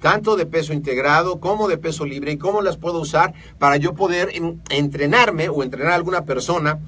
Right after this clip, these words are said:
porque muchos de ustedes ya son entrenadores y les hace falta a lo mejor nada más la certificación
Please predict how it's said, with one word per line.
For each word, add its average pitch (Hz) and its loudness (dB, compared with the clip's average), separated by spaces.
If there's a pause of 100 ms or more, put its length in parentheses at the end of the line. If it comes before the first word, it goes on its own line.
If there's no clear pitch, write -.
(200)
porque 147 -2
muchos 233 -2
de 185 -6
ustedes 175 2
ya - 0
son 196 -2
entrenadores 139 0 (200)
y - -10
les 143 0
hace 180 0
falta 180 0
a - -2
lo 151 -2
mejor 170 -2
nada 151 0
más 175 0
la 185 -2
certificación 151 -2